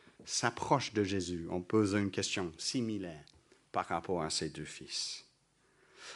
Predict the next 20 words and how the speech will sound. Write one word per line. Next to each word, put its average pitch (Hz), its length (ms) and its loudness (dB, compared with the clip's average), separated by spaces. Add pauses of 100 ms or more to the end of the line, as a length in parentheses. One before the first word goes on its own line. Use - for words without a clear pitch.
Mais 175 120 12
le 190 220 12
royaume 220 680 6
de 143 140 6
Jésus-Christ, 110 760 0
et 82 80 -10
c'est 101 220 2
là 127 220 8
où 120 80 8
nous 101 240 2
en 92 80 -2
sommes, 76 340 -10
n'est 101 240 -2 (360)
pas 226 320 12 (1040)
de 117 100 2
reflet 120 640 8 (840)
humain, 185 480 12 (520)
d'un 101 160 -2
système 127 960 8 (560)
humain. 104 340 8